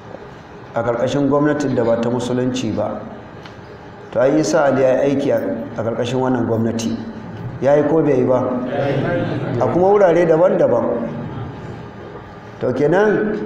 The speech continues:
ba zai saba ma ƙungiyarsa, ya saba ma aƙidarsa ba, ya aikata hara-,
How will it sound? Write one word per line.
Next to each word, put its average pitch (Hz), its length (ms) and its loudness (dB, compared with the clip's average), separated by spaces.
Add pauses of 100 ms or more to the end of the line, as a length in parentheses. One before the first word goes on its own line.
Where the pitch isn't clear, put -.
(440)
ba 131 140 2
zai 185 160 4
saba 170 400 4
ma 139 200 2
ƙungiyarsa, 156 460 2
ya 139 60 2
saba 147 280 2
ma 131 160 0
aƙidarsa 147 580 4
ba, 131 480 0 (640)
ya 120 140 2
aikata 151 340 4
hara-, 135 320 2